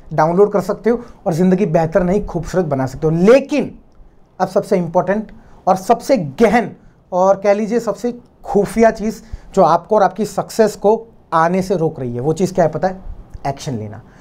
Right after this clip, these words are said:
एक्शन लेना आपको रोक रहा है। अगर आपको लग रहा है कि मैंने सब कुछ कर लिया, मुझे क्लैरिटी नहीं है कि मैं कैसे यूज़ करूँ, आप सक्षम हो तो आप पहले दस बार संशय करोगे कि मैं ज्वाइन करूँ या ना करूँ।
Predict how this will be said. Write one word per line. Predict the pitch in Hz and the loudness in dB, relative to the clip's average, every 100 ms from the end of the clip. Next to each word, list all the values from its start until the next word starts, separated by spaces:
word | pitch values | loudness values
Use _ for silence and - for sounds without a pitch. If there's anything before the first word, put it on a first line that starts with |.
| - - - - | -20 -20 -12 4
एक्शन | 262 269 320 | 4 4 -4
लेना | 330 285 277 | 0 0 2
आपको | 285 277 214 214 - 254 | 0 0 -2 -2 -2 -4
रोक | 196 214 233 | 0 0 0
रहा | 202 180 180 | 0 0 0
है। | 170 - | -2 -6
अगर | 196 311 | 2 2
आपको | 277 - 311 - - | 2 0 -6 -6 -10
लग | 180 233 262 | 0 2 4
रहा | 247 | 2
है | |
कि | 226 | 2
मैंने | 220 226 | -2 -2
सब | 226 - | -4 -6
कुछ | 233 | -8
कर | 233 180 | -6 -6
लिया, | 185 208 | -2 0
मुझे | 175 190 | 4 4
क्लैरिटी | 202 - 170 165 175 196 | 2 -2 0 2 2 -2
नहीं | 160 180 | -2 -2
है | 190 | -2
कि | |
मैं | 180 180 | -2 -4
कैसे | 135 117 | -6 -6
यूज़ | 160 156 - | -4 -4 -2
करूँ, | 160 185 - - - - | -2 -2 -8 -16 -14 0
आप | 185 | 0
सक्षम | 190 196 - 214 | 2 0 2 2
हो | 208 | 2
तो | 208 | 2
आप | 190 | 2
पहले | 196 196 | 2 2
दस | 180 | 2
बार | 170 190 | 2 0
संशय | 190 170 190 | 0 -4 -2
करोगे | 190 185 185 | 0 -2 0
कि | |
मैं | 185 170 | 0 2
ज्वाइन | 170 185 | 2 2
करूँ | 185 170 180 | 2 2 2
या | |
ना | 156 127 | 0 -4
करूँ। | 123 120 | -8 -14